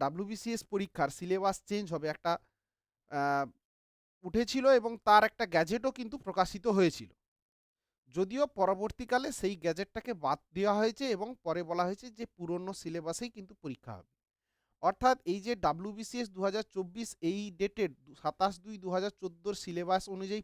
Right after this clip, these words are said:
পরীক্ষা হবে বলেছে, তার মানে আমাদের যে ডাব্লিউবিসিএস পরীক্ষা যেভাবে হয়ে আসছে যে সিলেবাসে,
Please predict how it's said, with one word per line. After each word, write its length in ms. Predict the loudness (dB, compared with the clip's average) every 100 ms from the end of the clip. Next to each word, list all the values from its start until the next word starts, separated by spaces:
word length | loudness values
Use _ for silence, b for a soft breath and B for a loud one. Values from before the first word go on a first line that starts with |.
| -8
পরীক্ষা 280 | -10 -6 -4
হবে 140 | -2 -2 0
বলেছে, 300 | 0 0 -8 _ _ _ _ _ _ 2
তার 160 | 2 4
মানে 160 | 0 -4 -8 _ -4
আমাদের 340 | -2 -2 -4 -4
যে 60 | -6 -2
ডাব্লিউবিসিএস 540 | -2 -4 -8 -8 -8 -8 -8
পরীক্ষা 300 | -8 -2 -2 0
যেভাবে 320 | -2 -2 -2 -2
হয়ে 160 | 0 2 2
আসছে 240 | 0 -12 -18 _ _ _ _
যে 180 | 0 0
সিলেবাসে, 600 | 0 2 4 2 -2